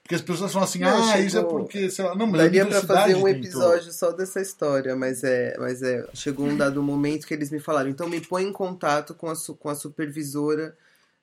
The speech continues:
Speaker 2: do, que trata desses assuntos e tal." A, a pessoa escreveu pra lá, eu imediatamente mandei os e-mails, e aí eles deixaram de responder, assim, a partir do momento,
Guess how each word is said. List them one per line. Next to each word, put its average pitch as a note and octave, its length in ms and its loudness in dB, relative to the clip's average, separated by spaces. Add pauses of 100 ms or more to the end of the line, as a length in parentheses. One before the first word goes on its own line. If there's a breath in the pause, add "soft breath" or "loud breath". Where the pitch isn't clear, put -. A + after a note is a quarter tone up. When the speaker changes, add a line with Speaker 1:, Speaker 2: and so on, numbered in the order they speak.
Speaker 2:
do, C#3 540 -2
que D3 120 -10
trata C#3+ 520 -2
desses D3 640 -4
assuntos C#3+ 580 -4
e C#3+ 60 -12
tal." G#2+ 400 -6 (100)
A, G2+ 60 -12 (160)
a - 40 -20
pessoa D3 560 -4
escreveu D3+ 760 -4
pra F3+ 220 -4
lá, D3 360 2
eu C#3+ 140 2
imediatamente E3 840 -6
mandei D3+ 400 -4
os D3+ 140 -6
e-mails, C#3 540 -6 (320 soft breath)
e D3+ 80 -2
aí C#3+ 100 2
eles C3+ 180 -2
deixaram B2+ 400 -6
de B2 120 -10
responder, C3 560 -10
assim, G#2 260 -16
a G2 60 -16
partir A#2 320 -12
do B2+ 120 -8
momento, A#2+ 680 -10